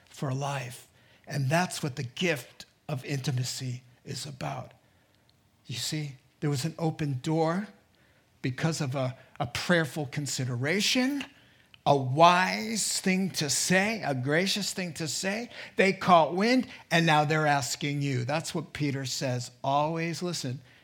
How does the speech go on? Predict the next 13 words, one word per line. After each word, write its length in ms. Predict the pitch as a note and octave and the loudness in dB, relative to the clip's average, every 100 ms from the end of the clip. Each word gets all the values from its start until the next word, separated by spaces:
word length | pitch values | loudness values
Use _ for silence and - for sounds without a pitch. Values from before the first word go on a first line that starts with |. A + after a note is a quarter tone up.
| - | -6
And 80 | C3 | -2
we're 80 | B2 | 0
wrapping 400 | C#3 D3+ E3 D#3+ | 0 0 -2 -2
up 180 | E3 D#3+ | -2 -2
here. 220 | B2+ B2 | -4 -4
Always 800 | D3 D#3+ F3+ F#3+ F#3+ F#3+ F#3 - - B2 | -4 -4 -2 0 0 0 -4 -12 -12 -8
be 240 | D3+ D3+ D3+ | -4 -2 -2
ready 800 | B2 B2+ D3 C#3 A#2+ E2 B2 C3 _ _ - - - | -2 0 0 0 -2 -8 -12 -14 _ _ -20 -20 -14
to 400 | - - C3 B2 B2 _ F3 B2+ | -6 -2 0 -2 -4 _ -4 2
give 260 | E3 F#3 | 4 4
an 100 | F3 | 4
account, 560 | D#3+ - D#3 F#3+ C#3 - | 0 0 0 2 0 -4
to 240 | C#3 C3+ | -6 -6